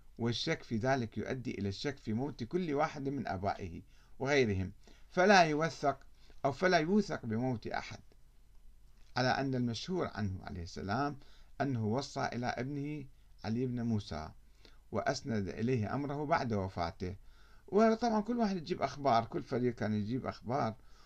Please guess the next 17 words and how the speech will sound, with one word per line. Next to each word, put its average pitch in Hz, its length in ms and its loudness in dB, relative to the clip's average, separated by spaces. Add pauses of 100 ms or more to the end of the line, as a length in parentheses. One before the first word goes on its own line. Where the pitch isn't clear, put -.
(240)
ويجيب 185 960 0
روايات 165 640 6
ربما 147 300 0
كان 139 260 0
يختلقها 131 520 0
أيضًا 98 240 2
في 101 140 -4
نفس 104 200 2
الوقت، 95 420 -4 (1600)
ولكن 156 520 2 (540)
المنطق 185 600 2
الظاهري 165 520 4
أنه 147 260 -2
يا 175 100 0
عمي 113 480 0
هذا 139 280 2
الموق-، 139 320 -2